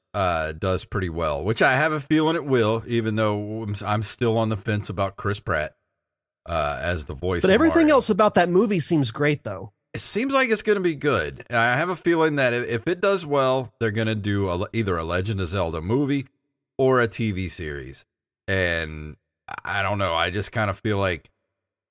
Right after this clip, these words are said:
Speaker 1: uh, I, I wish I knew how to get my foot in the door <laughs> to, to at least be a writer or something on that. Like, uh,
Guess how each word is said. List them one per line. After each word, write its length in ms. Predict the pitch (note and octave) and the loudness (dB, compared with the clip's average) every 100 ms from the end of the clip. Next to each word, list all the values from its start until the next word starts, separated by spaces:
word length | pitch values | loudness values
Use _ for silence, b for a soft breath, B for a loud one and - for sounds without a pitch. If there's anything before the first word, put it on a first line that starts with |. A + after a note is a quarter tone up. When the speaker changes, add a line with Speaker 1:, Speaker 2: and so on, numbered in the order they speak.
| - | -14
Speaker 1:
uh, 440 | - - - - - _ | -12 -10 -12 -16 -20 _
I, 240 | F2 F#2+ F#2 G2 - | -2 0 -2 -10 -8
I 100 | F#2 | -6
wish 380 | F#2+ G#2+ A2 - G2 | -2 -2 -4 -6 -2
I 160 | F#2+ | -2
knew 460 | F#2 F#2+ G2 G2 G2 _ _ _ _ _ _ _ _ _ _ - | 0 -2 0 0 -2 _ _ _ _ _ _ _ _ _ _ -12
how 300 | - F#2+ G2 | -6 0 0
to 80 | F#2 | 0
get 240 | G2 F#2+ | -4 -6
my 80 | E2 | -6
foot 260 | - G2 F#2+ | -6 -8 -6
in 80 | G2 | -4
the 60 | |
door 480 | F2 G2 A2+ G2+ - - - | -2 0 2 0 -4 -12 -12
<laughs> 160 | - | -10
to, 380 | - D3+ F#2+ F2+ | -2 0 0 -2
to 220 | - G#2 | -4 -4
at 60 | E2+ | -2
least 220 | F#2+ F#2 | -2 -2
be 80 | G2+ | -2
a 60 | F2+ | -2
writer 580 | D#2 D#2 F#2 G#2 G#2 - _ _ _ A2 | 0 0 2 0 0 -4 _ _ _ -4
or 80 | |
something 380 | G#2 A2+ G2 A2 | -2 -2 -2 0
on 180 | G2 G2 | 0 0
that. 320 | G2 F#2+ F#2 _ | 0 0 -2 _
Like, 280 | F2+ F2 D#2+ _ _ | -6 -6 -6 _ _
uh, 140 | - | -20